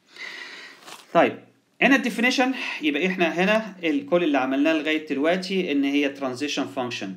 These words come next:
سمول دلتا، عملنا لها جنراليزيشن لكابيتال دلتا، تمام، عشان نقدر، وطبعًا الهدف ان احنا نقدر ما نبصش على ستيتس منفرده، ان احنا نبص على chunks of states at the same time او segments of the states at the same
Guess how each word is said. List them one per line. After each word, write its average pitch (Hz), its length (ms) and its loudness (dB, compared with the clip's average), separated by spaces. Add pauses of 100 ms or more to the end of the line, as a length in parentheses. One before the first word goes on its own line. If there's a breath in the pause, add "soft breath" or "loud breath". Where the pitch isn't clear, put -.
سمول 131 500 -4
دلتا، 185 440 0 (680 soft breath)
عملنا 147 300 0
لها 160 140 2
جنراليزيشن 139 1120 0
لكابيتال 117 1300 -2 (280)
دلتا، 143 680 0 (1300)
تمام، 135 360 -2 (280 loud breath)
عشان 139 280 -2
نقدر، 185 520 2
وطبعًا 165 360 2
الهدف 175 340 0
ان 143 100 2
احنا 175 200 -2
نقدر 156 320 -2
ما 143 80 0
نبصش 160 380 -6
على 135 140 -2
ستيتس 160 360 -6
منفرده، 147 500 -2
ان 139 100 0
احنا 143 160 -4
نبص 127 320 -6
على 131 260 -4
chunks 143 300 -4
of 113 180 -12
states 135 300 -4
at 110 100 -8
the 107 180 -12
same 135 260 -2
time 120 280 -4
او 110 80 -8
segments 117 460 -6
of - 200 -12
the 113 60 -8
states 120 300 -8
at - 100 -12
the 107 220 -14
same 110 160 -6